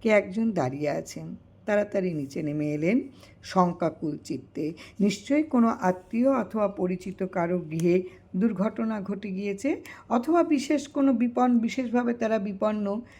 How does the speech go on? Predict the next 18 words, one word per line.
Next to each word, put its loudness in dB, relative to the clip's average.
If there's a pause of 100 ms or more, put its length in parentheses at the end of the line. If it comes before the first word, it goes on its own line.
(160)
না 0 (120)
হলে 6 (200)
এত 2
রাতে 2 (100)
কেউ 0
কারো -2
দ্বারস্থ -2
হয়? 2 (720)
গেটের 6 (120)
ওপা-, 4 (120)
এ -4
প্রান্তে 2
তিনি 4
দাঁড়াতেই 4
ও 2
প্রান্ত 0
থেকে -6
আগন্তুক 0